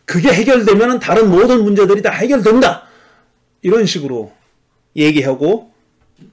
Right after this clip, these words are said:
이런 식으로 가르쳐온 겁니다. 아주 개인적인 일처럼 그렇게 받아들이게 만든 거지요.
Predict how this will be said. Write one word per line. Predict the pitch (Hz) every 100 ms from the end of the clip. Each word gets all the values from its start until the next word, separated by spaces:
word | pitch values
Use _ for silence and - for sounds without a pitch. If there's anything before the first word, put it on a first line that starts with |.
| _
이런 | 175 147
식으로 | 131 131 127
가르쳐온 | 113 117 139 120
겁니다. | 113 107 - - _ _ _ _ _ _ _ _ - _
아주 | - 170
개인적인 | 185 123 147 165 175 180 151
일처럼 | 139 - 185 175 226 - _ _ _ _
그렇게 | - 147 143 165
받아들이게 | 165 131 139 135 127 120 151 196 - _ _ _ -
만든 | 113 123 120
거지요. | 107 98 -